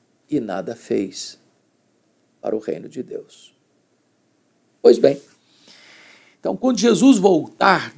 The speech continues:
dois fenômenos vão acontecer, como disse. Primeiro os mortos ressuscitam,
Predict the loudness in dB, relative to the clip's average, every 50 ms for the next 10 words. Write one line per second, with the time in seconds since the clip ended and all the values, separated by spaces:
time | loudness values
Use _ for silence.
0 | 2 6 8 10 10 10 8 4 2 2 2 2 0 0 -2 -2 -2 -2 -2 -2
1 | -2 -2 -4 -4 -4 -4 -2 0 0 0 -2 -2 -4 -4 -4 -4 -2 -2 -4 -6
2 | -6 -6 -6 -8 -12 _ _ _ _ _ _ _ _ _ _ _ _ 2 2 4
3 | 4 4 4 4 2 0 0 -2 -2 -2 -2 -4 -8 -10 -8 -6 -6 -6 -6 -4
4 | -4 -4 -4 -6 -8 -16 -18